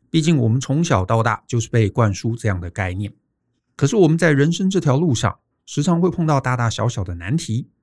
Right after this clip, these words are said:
这些难题可能并不是你努力就可以解决的，甚至有时候更努力，反而结果更糟。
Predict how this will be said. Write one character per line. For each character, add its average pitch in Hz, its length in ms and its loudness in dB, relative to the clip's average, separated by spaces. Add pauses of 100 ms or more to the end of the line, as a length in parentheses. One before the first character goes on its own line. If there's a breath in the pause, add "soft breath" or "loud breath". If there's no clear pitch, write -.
(340)
这 - 120 -4
些 240 100 2
难 196 240 2
题 190 340 -2
可 - 140 -2
能 110 160 2
并 135 160 2
不 120 80 -4
是 131 140 -4
你 127 140 0
努 107 200 -2
力 101 160 -6
就 110 100 -4
可 117 140 -4
以 131 80 0
解 95 220 -6
决 98 200 -6
的， 143 200 -2 (500)
甚 202 180 0
至 180 120 2
有 123 100 4
时 - 80 -4
候 156 80 4
更 180 300 2
努 85 160 -6
力， 98 220 -8 (260)
反 98 180 -2
而 113 80 0
结 110 220 -2
果 104 180 -4
更 90 240 -8
糟。 98 280 -4